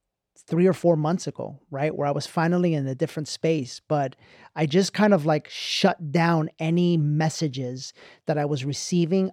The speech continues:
outside of, like, from source directly. N-, number two was, um, food, right? So, so for me, and, and this is not for everybody, but for me, um, I, I decided to cut all animal products out of my diet, right?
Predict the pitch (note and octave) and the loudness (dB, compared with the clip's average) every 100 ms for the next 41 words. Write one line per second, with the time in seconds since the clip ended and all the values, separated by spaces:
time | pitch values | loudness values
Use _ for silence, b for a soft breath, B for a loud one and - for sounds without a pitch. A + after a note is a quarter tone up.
0 | _ D#3 F3+ - - E3 E3 D#3+ C#3 D3 | _ -2 -2 -4 -2 0 2 0 -2 -6
1 | - - E3+ D#3+ - - D3+ C3+ - C#3 | -8 -6 -2 0 -2 -2 -2 -2 -4 -6
2 | C3+ - B2 - b b b - A3 - | -6 -8 -14 -14 b b b -14 -6 2
3 | F3 E3+ - G#3+ A#3 A#3 F#3 F3+ G#3 A#3+ | 4 2 0 4 4 4 4 4 4 2
4 | G#3+ - - D3+ D3 C#3+ D3 - - E3 | -2 -14 -6 -2 -2 -2 -6 -10 -8 -4
5 | C3 - - _ _ - C3+ C#3+ - b | -4 -6 -14 _ _ -10 -6 -6 -10 b
6 | b b F3+ - - E3 - F3 D#3+ F3+ | b b -2 -2 -2 0 4 4 8 8
7 | F#3+ D3 D3+ G3+ C#3+ C#3 C#3+ C#3+ C#3 E3+ | 6 4 -2 -6 -10 -8 -2 -2 0 0
8 | D#3+ - E3 D#3+ D3 D3 D3 C#3+ - D#3+ | 0 2 2 2 0 -2 -4 -6 -2 0
9 | E3 F#3+ F3+ D3 C#3+ _ b b b D#3 | 2 4 4 2 -4 _ b b b -6
10 | D3 C#3+ - C#3 D#3 D#3 - D3+ D#3 C3+ | -4 -4 -6 -4 -2 -2 -2 -2 -2 -2
11 | D#3 E3 D#3+ - - - E3+ - D#3 D#3 | -2 0 0 -2 -4 -2 -4 0 2 2
12 | - D#3 E3+ D#3 C#3 C#3+ C3+ C#3+ - - | 0 -2 0 -2 -4 -6 -4 -6 -12 -16
13 | - C#3+ C3+ C3+ B2 G#2+ - - _ - | -10 -8 -6 -8 -10 -10 -10 -12 _ -12
14 | B2+ C3 | -10 -10